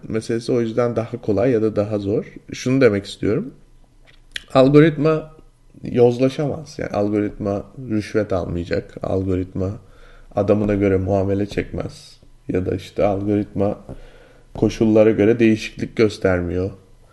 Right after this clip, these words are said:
Ya da bugün öyle dediğini, bugün ak dediğine yarın kara demeyecek. Yani orada bir belirlenmiş bir prensip var ve o prensiplere sonsuza kadar bağlı kalacağını bildiğin bir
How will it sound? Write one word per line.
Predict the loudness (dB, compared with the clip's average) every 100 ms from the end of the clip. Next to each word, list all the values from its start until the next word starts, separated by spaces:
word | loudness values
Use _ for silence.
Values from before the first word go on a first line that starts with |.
| -20 -20 -20 -12 0
Ya | 2
da | 4 2
bugün | 0 -2 -2 -2
öyle | 0 2 2
dediğini, | 0 0 0 -2 -2
bugün | -4 -2
ak | -2 -2 -2
dediğine | -2 -2 -2
yarın | -2 -2 -2 -2
kara | 0 0 2
demeyecek. | 0 -2 -4 -8 -2
Yani | 0 0 -4 -10 -20 -20 -20 _ -20 _ _ -20 0
orada | 6 6 6 2
bir | 0 -4 -6 -12 -20 -20 -20 -20 -14
belirlenmiş | -2 4 6 6 6 4 0 -4 -4
bir | -6
prensip | -2 0 0 0 -4 -6 0
var | -2 0 0
ve | 0
o | 0 -2
prensiplere | 0 0 0 -10 -2 0 0 -4 -12 _ _
sonsuza | -6 0 0 -2 -2 -2 0
kadar | 0 0 -4 -10 -14
bağlı | -4 0 2 0
kalacağını | -2 -2 -2 -2 -2 -2 -2
bildiğin | -4 -2 -4 -4 -4
bir | -4 -6